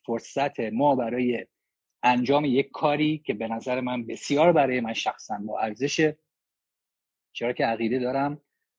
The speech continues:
برای اثر گذاشتن، اه، روی صنعت یا روی، توی زندگی هر کدوم از آدم‌ها، هر کدوم از ماها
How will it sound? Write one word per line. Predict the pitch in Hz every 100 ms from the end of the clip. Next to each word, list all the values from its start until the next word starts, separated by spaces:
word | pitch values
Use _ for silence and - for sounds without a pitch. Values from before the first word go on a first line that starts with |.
| _
برای | - 110 110 139 139 -
اثر | 113 - 110 107
گذاشتن، | 107 110 107 - - 123 127 131 131 131 131 _ _ _ _
اه، | 110 107 104 101 98 - 92 104 113
روی | 113 117 127 127 123 120 _
صنعت | - - 92 - 120 117 117 -
یا | 95
روی، | 98 127 131 113 _ _ _ _ _ -
توی | 143
زندگی | 135 131 120 120 120 151 160 131 - _ -
هر | - 151 156
کدوم | 147 147
از | 143 135 -
آدم‌ها، | 117 117 113 123 147
هر | 147
کدوم | 139 131
از | 120 120
ماها | 117 117 147 127